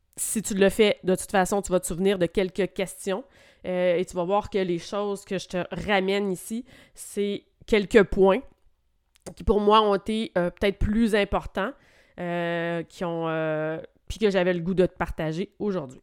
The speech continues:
Alors, si je commence par, euh, le côté un petit peu plus mes mauvais coups. Je t'en avais déjà parlé dans l'épisode du bilan, justement, où est-ce que j'avais déjà commencé une réflexion sur mes moins bons coups de l'année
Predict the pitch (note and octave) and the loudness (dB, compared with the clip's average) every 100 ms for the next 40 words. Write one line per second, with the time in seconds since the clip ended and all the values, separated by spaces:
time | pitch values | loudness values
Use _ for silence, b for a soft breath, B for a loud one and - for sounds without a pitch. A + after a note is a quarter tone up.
0 | _ _ _ - B B B - F#3+ F3+ | _ _ _ -20 B B B 2 4 4
1 | D3+ - - - D#4+ D#4+ - - - B3+ | 2 -2 -10 -6 -2 -2 -4 -16 -6 -4
2 | G3+ G3+ A3+ A#3+ A#3+ - E3 - _ _ | 0 2 2 -2 -4 -6 -8 -10 _ _
3 | _ A#3 A3 A3+ F#3+ F3+ F3+ F#3 F3+ - | _ 0 2 2 2 2 2 2 0 -4
4 | G3 G3+ - G#3+ D#4+ E4 A#3 - G#3+ - | -2 -2 -2 -2 2 2 0 0 0 4
5 | B3+ D4 - - - G#3+ A3 G#3+ B3 A3+ | 4 2 -2 -16 2 6 8 10 8 8
6 | G#3 - - G#3+ _ _ - G3 F#3+ G3+ | 2 0 -8 -10 _ _ -12 -4 -2 0
7 | G#3+ C4 C4+ B3 G3+ G3+ A#3+ F#3 F#3+ G3 | 2 0 0 0 0 -2 -2 0 2 2
8 | G3+ F#3+ F#3+ F3 E3+ G3 G#3+ E3 - F#3 | 0 -4 -6 -6 -2 0 -2 -6 -16 -12
9 | E3+ A3 G#3 F#3+ G#3+ G#3 F#3+ F3+ F3+ A3 | -6 -4 -2 0 0 -2 -4 -2 0 0
10 | G3+ F#3 F3 E3+ F3+ B3+ C#4 A3+ F#3 - | -2 -2 -2 0 0 2 4 4 4 2
11 | A#3+ G3+ G#3+ B3 A3+ - - G#3 A3 - | 2 4 4 2 -2 -6 -6 -6 -6 -4
12 | G#3 G3+ F#3 F3+ F#3+ A3+ G#3 G3 F3 - | -2 2 2 4 4 2 2 0 0 -4
13 | A#3+ F#3+ F3 E3 E3+ G3 | -6 -2 -2 0 -2 -6